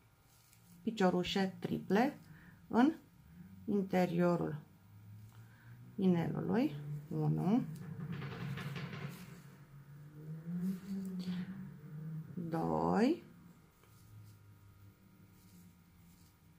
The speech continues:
trei. Voi face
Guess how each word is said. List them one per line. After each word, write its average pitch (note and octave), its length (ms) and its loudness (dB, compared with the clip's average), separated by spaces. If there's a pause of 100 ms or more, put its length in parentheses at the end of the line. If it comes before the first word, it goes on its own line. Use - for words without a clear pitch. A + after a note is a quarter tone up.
(580)
trei. A3 680 4 (3250)
Voi A3 160 6
face F#3+ 500 8